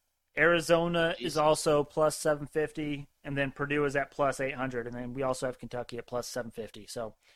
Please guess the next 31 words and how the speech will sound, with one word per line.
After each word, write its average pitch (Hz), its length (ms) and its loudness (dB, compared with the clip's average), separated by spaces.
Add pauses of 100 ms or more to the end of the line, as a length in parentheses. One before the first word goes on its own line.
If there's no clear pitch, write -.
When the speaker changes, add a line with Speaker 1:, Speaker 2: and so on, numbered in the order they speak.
(140)
Speaker 2:
Where's 185 460 0
Auburn 147 440 2
at? 80 180 -12 (560)
Speaker 1:
plus 180 280 4
one 170 200 2
thousand. 120 520 2 (1120)
Speaker 2:
Okay. 113 180 -6 (680)
I 127 80 2
know 165 180 0
they, 165 300 -4
they 151 120 -4
lost 165 380 -4
to 180 60 -16
Florida. 143 640 -10 (160)
Speaker 1:
Correct. 131 440 -2
Speaker 2:
So 127 160 -8
that, 135 240 0 (120)
that 135 160 0
may 139 200 -8
make 139 280 -10
their 117 140 -6
value 117 500 -2
better, 104 320 -6
but, 92 240 -4 (560)
um, 92 380 -2 (220)
I'm 123 180 -4
a - 20 -8
big, 165 260 0
I'm 160 200 2
a - 20 -6
big 165 220 -2